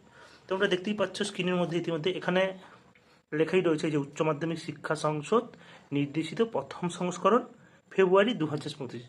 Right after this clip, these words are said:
ফেব্রুয়ারি, ফেব্রুয়ারিতে বইটা করা হয়েছে। দেখতে পাচ্ছ ফেব্রুয়ারিতে, এই বইটা বেরিয়েছে মার্চে।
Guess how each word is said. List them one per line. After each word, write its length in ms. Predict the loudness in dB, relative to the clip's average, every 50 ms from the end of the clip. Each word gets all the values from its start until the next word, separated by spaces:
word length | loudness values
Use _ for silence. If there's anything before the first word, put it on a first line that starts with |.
| -20 _ -20 _ _ _ _ _
ফেব্রুয়ারি, 300 | -4 0 2 2 2 0
ফেব্রুয়ারিতে 440 | 0 0 2 2 2 2 2 2 2
বইটা 300 | 0 0 0 0 -2 -4 -6 -4 2
করা 180 | 4 4 4
হয়েছে। 260 | 4 0 -4 -12 -16 -18 -20 -20 -20 -20 -20 -8 0
দেখতে 240 | 0 0 2 4 2
পাচ্ছ 120 | 4 4
ফেব্রুয়ারিতে, 440 | 2 4 4 4 4 4 4 4 2
এই 140 | 0 0 0
বইটা 600 | 0 0 -2 -2 0 0 0 2 6 6 6 6
বেরিয়েছে 320 | 6 4 0 0 2 2
মার্চে। 420 | 4 6 6 4 4 0 -8 -10